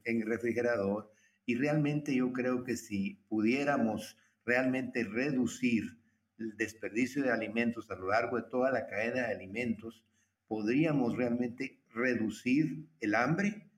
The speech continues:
directamente con alimentos que ya se producieron, alimentos que ya gastaron recursos, porque para producirlos se gastó combustible, eh, productos, fertilizante,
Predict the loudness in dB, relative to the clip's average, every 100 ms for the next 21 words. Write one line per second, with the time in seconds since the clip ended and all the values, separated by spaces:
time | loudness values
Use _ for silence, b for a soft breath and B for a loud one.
0 | _ -4 0 0 0 0 0 0 -2 -2
1 | -2 -2 0 -2 -2 -6 -4 0 0 0
2 | -2 -4 -4 -4 -4 -2 -4 -4 0 2
3 | 4 2 0 -4 0 2 2 0 0 2
4 | 2 2 0 0 -2 -2 -10 -12 _ _
5 | _ _ -8 -4 -4 -4 0 0 0 0
6 | 0 0 0 0 0 0 -2 -2 0 0
7 | -2 -4 -6 -2 2 2 2 0 -6 B
8 | B B -6 -2 -2 0 2 4 2 0
9 | -2 -2 -4 -2 -2 -2 0 2 2 0
10 | -2 -2